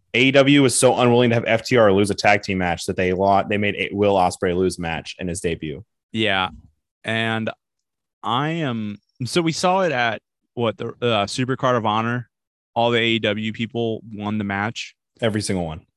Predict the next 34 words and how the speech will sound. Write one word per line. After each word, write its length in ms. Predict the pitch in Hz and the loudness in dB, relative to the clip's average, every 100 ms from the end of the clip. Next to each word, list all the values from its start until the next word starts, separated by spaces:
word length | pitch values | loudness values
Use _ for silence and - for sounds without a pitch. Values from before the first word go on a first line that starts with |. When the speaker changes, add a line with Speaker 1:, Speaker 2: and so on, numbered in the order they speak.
| - | -6
Speaker 2:
Every 220 | 127 131 | -2 -2
single 260 | 123 131 123 | -2 -4 -4
match. 460 | 107 117 127 - - - | -2 -2 -4 -8 -8 -8
Um, 580 | 113 117 113 110 104 107 _ _ - | -2 0 2 0 -2 -6 _ _ -8
I 160 | 110 131 | -4 -2
think 240 | 247 254 | -4 -4
New 160 | 123 120 | -2 -2
Japan, 580 | 117 - 113 110 110 - - | -4 -4 -4 -4 -6 -10 -8
and 140 | 120 | -4
I 80 | 113 | -2
think 220 | 113 127 | -2 -4
you're 140 | 117 117 | 0 0
on 120 | 113 | 0
the 80 | 104 | -2
board 380 | 110 107 107 - _ _ - | -2 0 -2 -8 _ _ -8
with 240 | 117 - | -6 -4
me 140 | 117 110 | -4 -2
here, 240 | 113 117 | -2 -4
New 200 | 120 131 | -2 -2
Japan's 360 | 131 135 120 - | 0 -2 -4 -4
scared 440 | - 101 104 107 | -4 0 0 -2
of, 120 | 95 | -4
like, 180 | 95 92 - | -6 -6 -4
what's 200 | 101 - | -6 -4
gonna 160 | 104 | -6
happen 300 | 101 98 104 | -4 -6 -6
here 140 | 98 90 | -10 -10
at 120 | - | -10
Forbidden 380 | 98 95 95 92 | -10 -8 -6 -6
Door, 240 | 92 92 _ | -6 -8 _
Forbidden 520 | - - 107 107 104 | -20 -6 -4 -2 -2
Door, 340 | 98 98 110 120 _ _ _ _ _ _ _ _ _ | -2 -2 -2 -4 _ _ _ _ _ _ _ _ _
uh, 560 | - 110 104 101 98 - _ _ _ _ - | -4 -2 0 0 -2 -4 _ _ _ _ -14
with 460 | 117 107 101 - | -6 -2 -2 -4